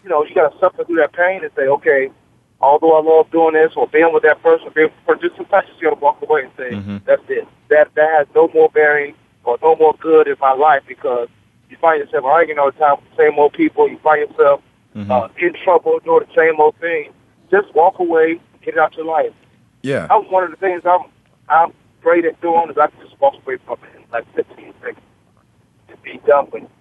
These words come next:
Speaker 1: and take it out of my D N A. Some guys, uh, uh, if, if there's a problem, there's a consistent problem that keep,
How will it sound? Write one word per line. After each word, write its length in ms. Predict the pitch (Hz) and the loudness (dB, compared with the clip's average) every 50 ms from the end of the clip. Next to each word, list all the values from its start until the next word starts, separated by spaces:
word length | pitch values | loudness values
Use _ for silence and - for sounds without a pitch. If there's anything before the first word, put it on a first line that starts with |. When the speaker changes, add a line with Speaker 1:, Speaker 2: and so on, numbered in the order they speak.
| _ - | _ -20
Speaker 1:
and 140 | - - _ | -20 -16 _
take 220 | - 170 156 160 | -6 -6 -4 0
it 40 | 151 | 0
out 140 | 147 143 139 | 0 0 0
of 60 | - | -2
my 100 | 135 135 | -4 -6
D 140 | - - - - | -6 -8 -18 -18
N 80 | 120 - - | -18 -16 -12
A. 220 | 135 123 107 104 - _ _ _ _ _ _ _ _ - | -8 -8 -8 -10 -12 _ _ _ _ _ _ _ _ -2
Some 140 | 156 - - | -2 -2 0
guys, 320 | - 160 147 143 139 135 - 135 | 2 2 2 2 2 0 -2 -2
uh, 200 | 135 135 131 131 - _ _ _ _ - 147 | -4 -4 -4 -4 -10 _ _ _ _ -4 -2
uh, 100 | 156 156 - | -2 0 0
if, 100 | 160 - - | -2 -2 -2
if 120 | 165 165 165 | -4 -2 0
there's 120 | 180 180 - | 0 -2 -2
a 40 | 156 | -4
problem, 380 | - - 180 175 160 151 147 _ _ _ _ _ _ _ _ _ _ _ _ | -10 -4 0 0 2 0 0 _ _ _ _ _ _ _ _ _ _ _ _
there's 180 | - 165 156 - | -4 -4 -4 -4
a 40 | _ | _
consistent 500 | _ - _ _ - 180 156 - - _ _ | _ -20 _ _ -10 -10 -10 -10 -16 _ _
problem 360 | 156 151 143 135 - - 127 | -2 0 0 0 -2 -4 -6
that 160 | 117 - _ - - | -6 -8 _ -12 -12
keep, 140 | 156 139 | -12 -12